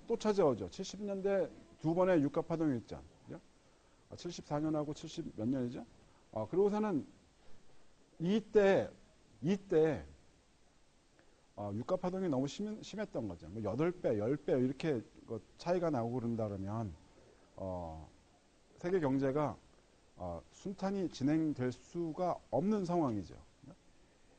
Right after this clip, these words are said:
이렇게 되면서 이 당시에 그 물가는 계속 오르는데 경기는 계속 침체되고 있는 거야. 그러니까 그 전에 수요 공급 체제나 이런 것으로 볼 때는 도저히 이해가 안 가는 그러한 무-, 문제가,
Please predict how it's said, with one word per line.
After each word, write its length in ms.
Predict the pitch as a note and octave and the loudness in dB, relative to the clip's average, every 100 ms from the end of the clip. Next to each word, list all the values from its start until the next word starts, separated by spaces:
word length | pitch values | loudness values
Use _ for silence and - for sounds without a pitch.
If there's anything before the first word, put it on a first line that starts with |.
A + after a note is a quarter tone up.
| - | 0
이렇게 320 | F#3 A#3+ A#3 | 4 6 6
되면서 580 | G#3 G3+ G#3 G#3 A3 F#3 - | 6 6 4 4 4 4 -2
이 140 | D3+ F3 | -2 2
당시에 640 | G3+ G3+ F3+ F#3+ G#3 E3 - - | 2 0 0 4 4 2 -4 -10
그 640 | D3 C#3+ C3+ B2 A2+ G#2+ F#2+ - - - _ _ _ _ - - | 0 2 4 4 0 -2 -6 -20 -20 -20 _ _ _ _ -10 2
물가는 640 | F3+ A3+ A#3+ A#3 A#3+ A3 | 4 6 6 6 6 0
계속 360 | - D#3+ G3+ C#3 | 0 6 6 6
오르는데 640 | D3 F3 D#3 F3 C#3 D2 - - - _ - _ - | 4 4 4 4 2 0 -10 -20 -20 _ -20 _ -6
경기는 440 | C#3 F#3 G#3+ A#3 G#3+ | 2 4 4 2 2
계속 300 | D#3 G3 - | 2 2 2
침체되고 520 | B3 B3 A3+ G3+ D#3+ | 0 4 8 8 8
있는 180 | A#2+ F#2 | 4 0
거야. 120 | D2+ - - - _ - - - | -8 -14 -20 -20 _ -20 -20 -6
그러니까 240 | F3+ G3 - | 2 4 4
그 220 | - G#3+ | 4 2
전에 420 | F3+ F#3 F#3 F2 | 4 4 4 2
수요 320 | D2 - A#3 A3 | -4 0 4 4
공급 400 | G#3+ G#3 G#3 - | 4 2 0 2
체제나 440 | G3+ G3+ G3 G3 | 2 2 2 4
이런 280 | D3 E3+ F3+ | 6 6 4
것으로 300 | F3 E3+ D#3+ | 0 -2 -2
볼 100 | D#3 | -2
때는 260 | D#3 F3+ - | -2 -2 -2
도저히 400 | C#3+ G3 G#3 E3 | 2 6 6 6
이해가 300 | D3+ E3+ C3+ | 6 6 4
안 120 | A2+ | 4
가는 260 | B2+ B2 G#2+ | 0 0 -2
그러한 380 | A2+ C3 A#2+ G#2 | -2 0 0 -4
무-, 80 | - | -6
문제가, 460 | - B2+ A#2+ C3 | 0 2 2 2